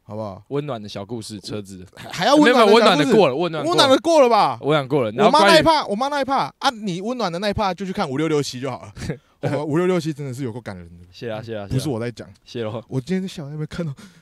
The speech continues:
Speaker 2: 骗人。
Speaker 1: 真的啦。
Speaker 2: 骗人啊。
Speaker 1: 真的啦，真的啦！就是我虽然没有很爱车，但是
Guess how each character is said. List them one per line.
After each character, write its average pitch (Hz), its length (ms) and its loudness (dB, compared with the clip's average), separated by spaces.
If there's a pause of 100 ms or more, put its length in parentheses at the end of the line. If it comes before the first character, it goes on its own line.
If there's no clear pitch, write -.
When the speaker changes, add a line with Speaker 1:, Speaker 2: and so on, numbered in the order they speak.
(360)
Speaker 2:
骗 - 360 -6
人。 156 200 -12
Speaker 1:
真 294 260 0
的 302 140 2
啦。 214 320 0
Speaker 2:
骗 143 340 -4
人 107 60 -8
啊。 107 120 -6
Speaker 1:
真 107 160 -8
的 135 140 -4
啦， 123 300 -6 (320)
真 165 120 -12
的 156 120 -10
啦！ 101 200 -12 (640)
就 156 140 -8
是 131 340 -10
我 151 240 -6
虽 190 200 -4
然 160 120 -2
没 147 80 -12
有 135 60 -8
很 110 80 -12
爱 120 180 -8
车， 101 320 -16
但 107 160 -14
是 98 240 -14